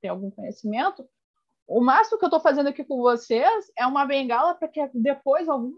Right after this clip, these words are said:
homem consiga criar grandes axiomas, né, e consiga explicar a filosofia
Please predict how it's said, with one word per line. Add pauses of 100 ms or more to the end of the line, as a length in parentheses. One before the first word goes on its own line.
homem
consiga
criar
grandes
axiomas,
né, (640)
e
consiga
explicar
a
filosofia